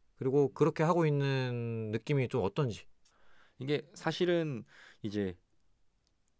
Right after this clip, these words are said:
Speaker 2: 이게 정말 어-, 어떻게 보면 이게 이미 비정상적인 상황이거든요. 왜냐면 저는 아, 지금도 세-, 생각이 확고한 게 내추럴 보디빌딩이 뭐 당연한 거고, 이제 그런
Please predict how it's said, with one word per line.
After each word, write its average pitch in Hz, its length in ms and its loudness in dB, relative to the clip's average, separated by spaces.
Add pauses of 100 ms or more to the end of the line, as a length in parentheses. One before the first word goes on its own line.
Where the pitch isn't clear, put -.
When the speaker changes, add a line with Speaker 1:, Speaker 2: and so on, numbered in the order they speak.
(140)
Speaker 2:
이게 147 160 -4
정말 151 360 2
어-, - 120 -6
어떻게 151 180 -6
보면 160 160 0
이게 127 140 -4
이미 131 320 -2
비정상적인 151 680 -2
상황이거든요. 101 760 -8
왜냐면 98 500 -8 (460)
저는 170 280 0
아, - 120 -4 (220)
지금도 147 360 -2
세-, 165 120 -6 (180)
생각이 170 320 -2
확고한 143 440 -4
게 101 360 -8
내추럴 139 400 -2
보디빌딩이 190 920 -4
뭐 107 160 -4
당연한 139 420 -4
거고, 90 520 -10 (100)
이제 92 140 -12
그런 90 360 -12